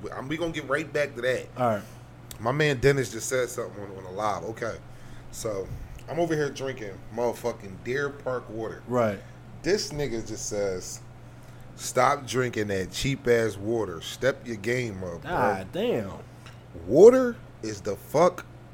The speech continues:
Speaker 1: water. I'm li-, I'm not trying to, I'm
Speaker 2: All right.
Speaker 1: not, I, I am not that one that's
Speaker 2: <laughs>
Speaker 1: gonna believe
Speaker 2: Right, right.
Speaker 1: that just because you got it in a colorful bottle
Speaker 2: <laughs>
Speaker 1: with a nice top,
Speaker 2: Right.
Speaker 1: that is different.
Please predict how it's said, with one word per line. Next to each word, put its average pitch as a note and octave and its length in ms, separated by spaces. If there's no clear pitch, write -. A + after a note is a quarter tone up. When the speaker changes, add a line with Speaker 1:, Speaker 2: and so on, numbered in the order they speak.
Speaker 1:
water. G#2 460
I'm F3 160
li-, E3 220
I'm F3 200
not F#3 160
trying E3+ 200
to, D3 140
I'm C#3 80
Speaker 2:
All D3+ 60
right. D#3 100
Speaker 1:
not, D#3 260
I, F3+ 180
I - 20
am C#3+ 180
not D3+ 220
that D#3+ 200
one D#3 220
that's C3+ 160
Speaker 2:
<laughs> - 20
Speaker 1:
gonna D3 220
believe G3+ 320
Speaker 2:
Right, D#3+ 320
right. C#3 340
Speaker 1:
that C3+ 100
just E3 240
because D#3 360
you E3+ 60
got C#3+ 220
it C3 100
in A2 100
a F#2+ 60
colorful F#3+ 440
bottle D#3+ 340
Speaker 2:
<laughs> A#3+ 680
Speaker 1:
with B2+ 100
a A#2 120
nice F#3 260
top, E3 480
Speaker 2:
Right. B2+ 300
Speaker 1:
that F#3 140
is D3 200
different. C#3 460